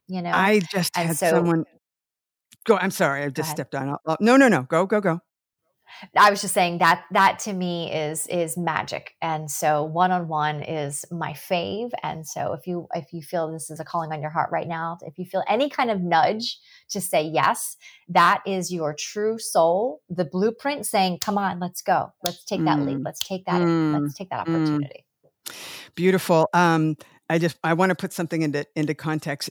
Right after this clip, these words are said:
Speaker 2: Amy referred, had a term, she used container. And <clears throat> when I first heard that term, I was like, "What? What do you, what's, what, what's a conta-,
Speaker 1: <laughs>
Speaker 2: container?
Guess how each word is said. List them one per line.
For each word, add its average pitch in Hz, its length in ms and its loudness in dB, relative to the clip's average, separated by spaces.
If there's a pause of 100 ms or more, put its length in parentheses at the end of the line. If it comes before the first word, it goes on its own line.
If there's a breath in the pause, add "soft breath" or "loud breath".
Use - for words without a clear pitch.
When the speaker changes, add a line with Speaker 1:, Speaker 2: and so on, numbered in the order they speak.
(100)
Speaker 2:
Amy 190 540 0 (140)
referred, 160 540 -6
had 151 220 -8
a 151 60 -2
term, 147 420 0
she 147 320 -2 (160)
used 147 260 -2
container. 135 580 0 (520 loud breath)
And 147 420 0 (140)
<clears throat> - 460 4
when 165 140 4
I 175 100 6
first 226 300 4
heard 190 220 2
that 151 220 -2
term, 160 340 4
I 147 80 -4
was 151 160 -4
like, 139 140 -8
"What? 139 400 -14 (140)
What 180 100 -12
do 202 60 -12
you, - 60 -16
what's, - 280 -12
what, 165 120 -2 (100)
what's - 200 -8
a 196 60 -2
conta-, - 320 -6 (160)
Speaker 1:
<laughs> - 180 -14
Speaker 2:
container? 226 460 4